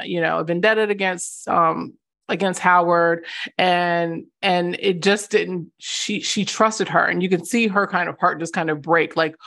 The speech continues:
well, you know, I might be, I might be adding more to it, but, like, you know, maybe these times that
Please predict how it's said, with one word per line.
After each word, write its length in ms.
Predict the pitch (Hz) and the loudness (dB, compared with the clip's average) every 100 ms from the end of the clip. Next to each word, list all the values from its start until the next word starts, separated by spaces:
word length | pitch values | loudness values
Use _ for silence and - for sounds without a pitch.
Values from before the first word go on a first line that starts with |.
| - - | -12 2
well, 460 | 185 175 175 165 - - - - - _ | 4 6 6 2 -4 -20 -20 -20 -20 _
you 120 | 240 | 2
know, 340 | 220 175 190 - - 151 | 4 4 0 -4 -12 -2
I 80 | 196 | 2
might 240 | 202 175 | 2 0
be, 340 | 165 156 151 - | -2 -2 -2 -4
I 40 | |
might 200 | 170 160 | -4 -2
be 160 | 160 156 | -2 2
adding 280 | 160 160 | 0 0
more 100 | 156 | -2
to 140 | 156 170 | 0 0
it, 80 | 160 | 0
but, 180 | 165 | 0
like, 300 | 165 165 165 | 0 -2 -2
you 100 | 170 | -4
know, 240 | 156 151 160 | -2 -2 -4
maybe 340 | 170 180 202 | 0 0 0
these 260 | 196 190 190 | -2 -4 -2
times 500 | 190 180 175 165 165 | 2 4 2 -2 2
that 400 | 165 160 160 | 4 4 2